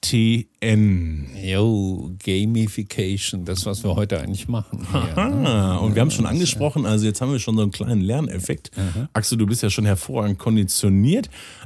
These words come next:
Speaker 1: Etwas schwieriger ist jetzt ein, ähm, ein Salat aus Buchstaben, und zwar M T N N.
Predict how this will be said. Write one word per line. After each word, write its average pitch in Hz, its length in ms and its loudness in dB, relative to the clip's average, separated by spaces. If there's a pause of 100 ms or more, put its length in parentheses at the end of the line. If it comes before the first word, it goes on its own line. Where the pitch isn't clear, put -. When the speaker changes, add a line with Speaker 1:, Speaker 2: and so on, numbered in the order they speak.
(100)
Speaker 1:
Etwas 165 340 0
schwieriger 151 1000 2
ist - 240 -2
jetzt - 320 -2
ein, 127 340 2 (560)
ähm, 110 800 6
ein 110 160 4
Salat 104 520 2
aus 107 160 0
Buchstaben, 143 520 2
und 127 200 0
zwar 123 420 0
M 185 400 6 (220)
T 170 440 0 (100)
N 151 380 0
N. 90 640 2